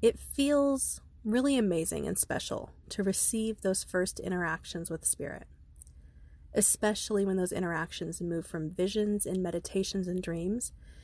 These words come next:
and become physical signs and encounters in your day-to-day life. It still gives me goosebumps thinking about some of those. So of course it could be disappointing to think, "Oh, well, maybe I'm not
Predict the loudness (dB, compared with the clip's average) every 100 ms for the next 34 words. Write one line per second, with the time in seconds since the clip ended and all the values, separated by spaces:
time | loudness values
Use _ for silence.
0 | -20 -6 2 4 4 0 -4 0 2 4
1 | 2 0 0 0 -2 -2 -2 -6 -6 -6
2 | -4 -4 -4 -4 -4 -2 -4 -4 -6 -8
3 | -8 -12 -16 -18 -20 -20 -18 -18 -16 -16
4 | -8 0 4 4 2 0 0 0 0 0
5 | 0 0 -2 -2 -4 -4 -4 -4 -4 -6
6 | -10 -10 -6 -6 -8 -20 -20 -20 -20 -20
7 | -20 -20 -20 -20 -20 -20 -4 4 4 4
8 | 4 4 2 -2 -4 -4 -2 0 0 0
9 | 0 2 2 0 -2 -2 -2 -4 -14 -20
10 | -20 -12 0 0 0 -6 -14 -20 -20 -20
11 | -20 -20 -10 -4 2 2 4 4 6 4
12 | 4 2 -2